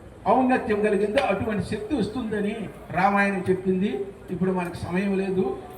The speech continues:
ఈ సమయం ఇచ్చి, ఈ సమయం ఇవ్వడం కూడా, ఇందులో నేను పాల్గొనడం కూడా నా అదృష్టంగా భావిస్తున్నాను. ఇందులోనే కాదు, జీరు స్వామి వారికి నేనంటే చాలా ప్రీతి. నన్ను, నేను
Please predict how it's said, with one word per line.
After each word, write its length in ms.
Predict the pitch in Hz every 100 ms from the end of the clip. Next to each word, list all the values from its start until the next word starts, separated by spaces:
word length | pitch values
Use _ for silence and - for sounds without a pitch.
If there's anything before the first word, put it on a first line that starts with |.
| - 214
ఈ 240 | 254 254 190
సమయం 320 | 202 254 262
ఇచ్చి, 460 | 262 247 - 196 233
ఈ 40 |
సమయం 400 | 202 190 247 277 226
ఇవ్వడం 340 | 220 254 269
కూడా, 480 | 269 262 285 311 - - 208
ఇందులో 300 | 240 285 285
నేను 260 | 254 196
పాల్గొనడం 600 | 233 302 320 320 302 294
కూడా 440 | 277 302 254 214 - - - -
నా 120 | 233
అదృష్టంగా 760 | 254 247 233 262 - 254 240 240
భావిస్తున్నాను. 720 | 208 233 220 - 233 233 269
ఇందులోనే 500 | 254 277 294 302 302
కాదు, 360 | 294 277 208 139 - - - -
జీరు 220 | 269 302
స్వామి 320 | 294 285 269 269
వారికి 640 | 269 262 262 302 226 170 - -
నేనంటే 440 | 202 240 254 - 226
చాలా 560 | 262 262 202 - - -
ప్రీతి. 520 | 190 285 294 302 - - - -
నన్ను, 400 | 214 240 226 233
నేను 460 | 226 202 185 160